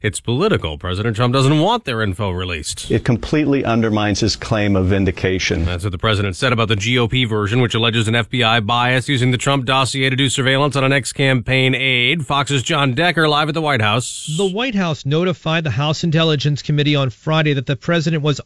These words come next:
Speaker 3: unable to declassify the Democratic memo written by Adam Schiff because of national security concerns.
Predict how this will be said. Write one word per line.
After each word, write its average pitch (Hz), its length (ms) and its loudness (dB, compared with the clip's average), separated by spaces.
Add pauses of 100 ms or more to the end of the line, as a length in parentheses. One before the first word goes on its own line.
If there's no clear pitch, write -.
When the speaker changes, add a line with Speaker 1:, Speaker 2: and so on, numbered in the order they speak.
Speaker 3:
unable 143 460 0
to - 160 -6
declassify 151 880 0
the 127 80 0
Democratic 135 680 -2
memo 131 240 0
written 147 400 0
by 113 200 0
Adam 104 340 0
Schiff 135 340 0 (240)
because 147 320 0
of 165 160 -2
national 139 480 0
security 151 580 0
concerns. 107 840 -4